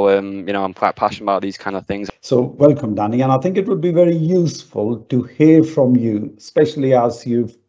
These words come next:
Speaker 2: come in recently and you're, there, there definitely are differences in organizations, and what we would value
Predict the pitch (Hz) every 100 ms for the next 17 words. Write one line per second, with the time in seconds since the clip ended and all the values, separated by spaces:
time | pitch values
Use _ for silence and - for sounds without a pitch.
0 | _ _ - 127 120 123 117 135 123 120
1 | 98 - 107 110 107 104 110 107 - -
2 | _ _ _ - 135 123 - 143 - -
3 | 151 127 170 - 143 139 135 135 127 139
4 | 127 131 110 - 151 151 123 107 - 113
5 | 110 - 117 113 107 110 107 107 104 113
6 | 104 104 101 117 110 113 117 - 120 113
7 | 107 101 95 117 117 113